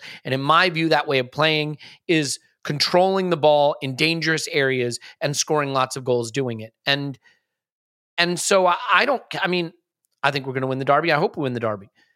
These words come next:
Regardless of what happens in that game, I do not think it's a referendum on the right way to play, 'cause the goal isn't to win the derby. The goal is to win the title.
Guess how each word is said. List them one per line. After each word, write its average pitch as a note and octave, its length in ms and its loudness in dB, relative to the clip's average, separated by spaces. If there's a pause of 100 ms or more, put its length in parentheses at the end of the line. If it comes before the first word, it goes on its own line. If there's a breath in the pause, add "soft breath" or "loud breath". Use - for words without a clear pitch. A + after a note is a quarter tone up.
(340)
Regardless E3 640 2
of D3 80 -4
what C3 120 0
happens D3 360 0
in C3 80 -4
that B2 180 -4
game, D#3 340 -2
I F#3 120 2
do D3+ 140 -6
not E3+ 260 0
think C3+ 120 -8
it's B2 120 -6
a C3+ 40 -2
referendum B2+ 460 -2
on B2 60 -2
the B2 80 -2
right B2 160 0
way C#3 100 -4
to B2 60 -4
play, C3+ 220 -2 (260 loud breath)
'cause G3 160 0
the G3+ 80 0
goal G#3+ 260 4
isn't A3 160 -2
to G#3+ 60 0
win G3+ 160 0
the F#3 80 0
derby. D#3 400 2 (200 loud breath)
The E3+ 60 -2
goal G3 160 4
is F#3 80 -2
to F3 80 -4
win F3 140 0
the C#3+ 60 -4
title. - 420 -2